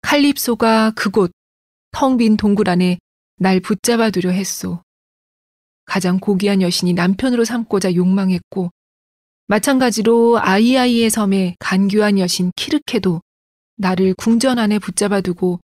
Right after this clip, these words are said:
남편으로 삼고자 욕망했소.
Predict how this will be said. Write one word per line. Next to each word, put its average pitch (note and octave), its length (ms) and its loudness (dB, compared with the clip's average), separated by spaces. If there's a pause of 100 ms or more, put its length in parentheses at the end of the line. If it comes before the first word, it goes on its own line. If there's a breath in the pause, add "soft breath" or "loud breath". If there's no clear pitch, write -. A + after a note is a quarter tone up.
(440)
남편으로 A3 560 2
삼고자 G3 720 -4 (100)
욕망했소. F3+ 800 -2